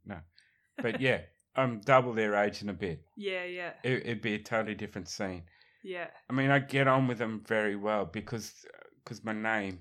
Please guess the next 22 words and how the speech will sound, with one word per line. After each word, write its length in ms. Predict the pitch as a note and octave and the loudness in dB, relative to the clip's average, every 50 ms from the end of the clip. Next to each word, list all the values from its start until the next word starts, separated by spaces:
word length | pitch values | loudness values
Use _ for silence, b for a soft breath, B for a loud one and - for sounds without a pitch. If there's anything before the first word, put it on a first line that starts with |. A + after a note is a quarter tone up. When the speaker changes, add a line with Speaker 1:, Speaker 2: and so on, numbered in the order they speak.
| E2+ - - | -14 -20 -20
Speaker 1:
has 120 | - - - | -18 -16 -10
come 220 | - A2+ F#2+ F2 | -8 -6 -6 -6
through 320 | - - - - A2 F#2+ F#2 | -8 -12 -8 -6 -4 -4 -2
Speaker 2:
Yeah, 60 | F2+ - | -2 -4
of 60 | - | -4
Speaker 1:
and 40 | - | -4
Speaker 2:
course. 500 | - A#3 G3+ E3 E3+ - - - - - - | -6 -6 -6 -6 -8 -10 -14 -16 -16 -10 -4
Speaker 1:
the 100 | A2+ A2+ | 0 0
athletes, 480 | A2+ A2 - A#2 A2 G#2+ G#2 - - - - - | 0 0 -2 -2 -2 -2 -2 -4 -8 -12 -8 -2
they 300 | - G#2+ G#2+ A2 G#2+ - - - _ _ _ _ _ _ _ - G2 F2+ E2 E2+ - - - | 0 0 0 0 -2 -6 -12 -18 _ _ _ _ _ _ _ -16 -16 -16 -16 -20 -20 -16 -10
used 240 | G#2 G#2+ G#2+ - - | -8 -8 -8 -6 -6
to 80 | A2 G2 | -6 -6
admire, 500 | F#2+ G2 G#2 G2+ G2+ G2+ F#2+ F#2+ F2 E2+ _ _ - | -4 -4 -4 -2 0 0 -2 -2 -4 -8 _ _ -10
knew 280 | - G#2 G#2+ G#2+ G2+ G2 | -8 -6 -4 -4 -4 -4
me 280 | G2 G2 F#2 F2 F2+ F2+ | -6 -6 -8 -8 -8 -8
and 180 | F#2 F#2+ G2+ | -8 -8 -6
know 200 | G2+ G#2 G2+ F#2+ | -4 -4 -2 -4
me, 240 | F#2+ F#2+ F#2+ F2+ F2 | -4 -6 -8 -10 -10
and 160 | F2 F2 E2+ E2+ | -12 -14 -14 -14
so, 320 | - - F2 E2+ F2+ F2 | -14 -12 -10 -8 -8 -8
uh, 100 | C#3+ | -8
so 20 | C#3 | -10